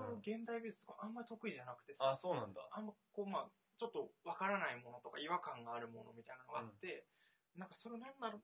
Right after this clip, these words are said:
Speaker 2: 何なんだろうなみたいな考えるのは結構好きなんだけど、
Speaker 1: うん。
Speaker 2: なんか、うわ、こうずっとすごい、なんかグッ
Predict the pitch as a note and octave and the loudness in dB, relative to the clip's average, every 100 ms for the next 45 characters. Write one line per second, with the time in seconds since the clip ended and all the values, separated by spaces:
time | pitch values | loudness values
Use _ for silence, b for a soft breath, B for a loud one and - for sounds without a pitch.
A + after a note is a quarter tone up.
0 | A3 C4 A3+ G#3+ A3 B3 A3+ E3 D3 - | -6 -4 -2 -2 0 0 0 0 -2 -2
1 | A#3 C#4 C#4+ A3+ B3 - - - - D#3 | -4 0 2 2 -2 -4 -6 -6 -6 -6
2 | A#2+ - - A#2 A2 G#2 G2+ B B - | -8 -8 -6 -2 -2 -4 -12 B B -2
3 | G#3 - - G#3 _ - F3 - - - | -2 -2 -8 -12 _ -8 -6 -6 -8 -14
4 | - _ - - - - - - - - | -20 _ -20 -14 -14 -12 -12 -12 -8 -8
5 | - - - - - - _ _ _ _ | -6 -6 -8 -10 -16 -20 _ _ _ _
6 | - _ - | -20 _ -14